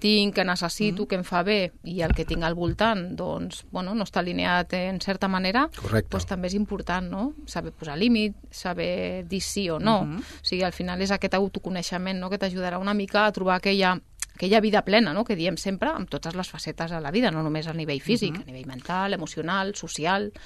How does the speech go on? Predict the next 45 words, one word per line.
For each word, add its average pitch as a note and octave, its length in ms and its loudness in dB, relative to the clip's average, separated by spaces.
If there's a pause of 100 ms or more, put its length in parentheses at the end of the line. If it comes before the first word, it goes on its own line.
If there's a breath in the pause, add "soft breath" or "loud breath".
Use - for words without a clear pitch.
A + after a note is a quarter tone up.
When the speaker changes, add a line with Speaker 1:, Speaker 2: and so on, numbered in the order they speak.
(120 loud breath)
Speaker 2:
Però D#3+ 120 -2
és D3 80 -2
el D#3 60 0
que E3+ 80 0
Speaker 1:
Vull E3+ 40 2
dir G3+ 80 -2
Speaker 2:
estem D#3 60 2
Speaker 1:
que D#3+ 80 2
Speaker 2:
demostrant D3+ 420 0
avui C#3+ 220 0
aquí, D#3+ 260 0
no? D#3+ 300 0
Que D#3+ 100 -2
no A3 100 4
Speaker 1:
Mm. - 40 4
Speaker 2:
és D#3 120 0
només D#3+ 300 2
a D3 60 2
nivell C#3+ 280 2
físic, F3 540 0
no? D3+ 180 -2
Que D#3+ 120 -2
hi D3 80 0
ha - 20 0
aquesta D3 460 0
millora, C#3+ 400 0
sinó C#3+ 320 -2
també, B2+ 260 -2
doncs, C#3 220 -2
a, A#2+ 280 -2
emocional, C3 680 0
no? D3 80 -2
Speaker 1:
Clar. F3+ 160 4
Speaker 2:
I E3+ 120 -4
psicològicament. C#3+ 760 0
Speaker 1:
Mhm. G#3 240 0 (300 loud breath)
Speaker 2:
I E3+ 140 4
és D3+ 100 2
interessant E3+ 560 2
perquè, D3 440 2
doncs, D3 200 -2
a, C#3 100 4
sigui D#3+ 240 2
com D#3+ 180 -2
sigui, E3+ 340 2